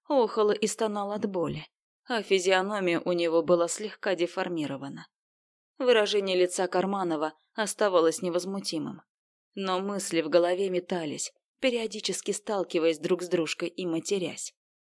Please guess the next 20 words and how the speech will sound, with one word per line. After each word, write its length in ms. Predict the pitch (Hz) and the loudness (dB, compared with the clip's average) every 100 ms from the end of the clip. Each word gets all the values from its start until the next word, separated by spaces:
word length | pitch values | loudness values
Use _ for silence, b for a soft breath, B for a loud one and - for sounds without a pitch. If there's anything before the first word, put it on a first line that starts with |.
| - | -6
«Чёрт 480 | - 302 269 - | -4 -2 -6 -6
побери, 580 | - 170 170 170 156 - - _ _ _ | -2 -2 -2 -4 -8 -12 -20 _ _ _
неужели 680 | 240 226 220 196 185 220 202 | -4 -2 0 -2 0 0 2
опять 680 | 226 226 233 - 190 151 - | 2 0 -2 0 0 -2 -6
провал?» 440 | 160 160 - - - _ _ _ _ _ _ _ _ - | -4 -4 -6 -14 -16 _ _ _ _ _ _ _ _ -12
С 160 | - | -10
таким 540 | - 190 - - 247 226 | -6 -6 -6 -6 -6 0
трудом 540 | 247 247 214 226 175 | 2 4 6 6 6
удалось 460 | 170 185 185 180 202 | 4 6 6 4 2
наладить 600 | 202 202 190 160 165 202 | -2 0 0 0 -2 -2
новый 300 | 196 180 190 | 0 2 2
бизнес. 560 | 196 185 156 139 - - _ _ | 2 -2 -2 -4 -6 -16 _ _
Да 200 | 247 226 | -8 -6
что 340 | 208 - 233 165 | -4 -2 0 2
же 140 | 165 | 4
это 240 | 160 180 | 4 4
такое 520 | 180 214 214 254 202 165 | 4 2 6 8 8 6
в 60 | |
самом-то 680 | - 285 262 190 175 160 208 | 2 -2 0 2 0 2 2
деле? 460 | 202 208 160 131 | 2 0 0 -2